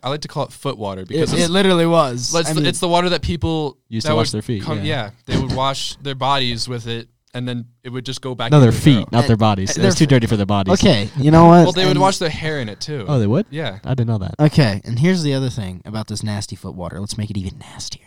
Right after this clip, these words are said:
Speaker 1: <laughs>
Speaker 2: Me and you, right? We got, we got sneakers on, we got socks. So when you wash your feet, they're already pretty dirty.
Speaker 1: Mm-hmm.
Speaker 2: These people were walking around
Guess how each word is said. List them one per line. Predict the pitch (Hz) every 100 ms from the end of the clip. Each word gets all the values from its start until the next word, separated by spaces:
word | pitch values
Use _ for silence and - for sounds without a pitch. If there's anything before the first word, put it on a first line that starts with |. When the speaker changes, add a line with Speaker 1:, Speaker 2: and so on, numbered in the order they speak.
| -
Speaker 1:
<laughs> | - - - - _ -
Speaker 2:
Me | 220
and | 202
you, | 151 113
right? | 107 113
We | 135
got, | 143 -
we | 151
got | 135
sneakers | - 120 131 120
on, | 120
we | 123
got | 113
socks. | - 107 107 - - -
So | 131 120
when | 127 180
you | 180
wash | 160 -
your | -
feet, | 147
they're | 107
already | 107 95
pretty | 113 87
dirty. | 85 82 123 _
Speaker 1:
Mm-hmm. | _ 120 120
Speaker 2:
These | 131 151
people | 190 180 156
were | 139
walking | 147 143 147 127
around | 120 117 117 113